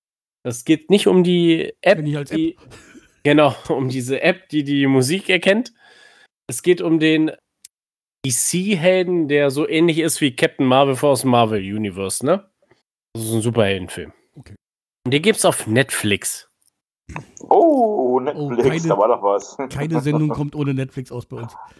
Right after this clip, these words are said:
Speaker 3: Powered by Netflix.
Speaker 2: <laughs> Ja. Ja.
Speaker 3: Ähm, wann guckst du denn und liest du das dann mal alles? Hast du da nachts irgendwie die Augen offen und am Tag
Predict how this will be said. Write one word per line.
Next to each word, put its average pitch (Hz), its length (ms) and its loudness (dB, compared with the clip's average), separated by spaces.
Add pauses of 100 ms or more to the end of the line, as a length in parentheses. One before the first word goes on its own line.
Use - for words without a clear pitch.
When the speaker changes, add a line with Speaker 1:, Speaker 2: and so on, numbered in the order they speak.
(140)
Speaker 3:
Powered 95 580 2
by 82 220 0
Netflix. - 840 -2
Speaker 2:
<laughs> - 60 -6 (1700)
Ja. - 120 2
Ja. 87 100 4
Speaker 3:
Ähm, 85 320 -6 (120)
wann 127 180 2
guckst - 280 0
du 127 60 4
denn 117 100 2
und 110 280 -6
liest 131 280 -4
du 95 80 4
das 98 220 0
dann 95 140 -2
mal 95 140 4
alles? 90 300 0
Hast 123 200 -4
du - 20 -6
da 95 100 4
nachts - 380 -2
irgendwie 113 400 -2
die 107 140 2
Augen 127 300 2
offen 151 380 -4
und 123 220 -4
am 101 140 4
Tag 123 240 0